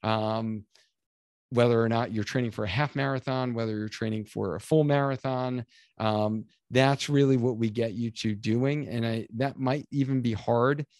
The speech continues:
thinking that you have this knee pain right now. And if you're saying to yourself, like, "Oh, that sounds too good to be true,"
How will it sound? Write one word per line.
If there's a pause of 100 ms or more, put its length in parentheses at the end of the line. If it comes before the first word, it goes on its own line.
(220)
thinking (260)
that
you
have (340)
this
knee
pain
right
now. (340)
And
if
you're
saying
to
yourself,
like,
"Oh,
that
sounds
too
good
to
be
true,"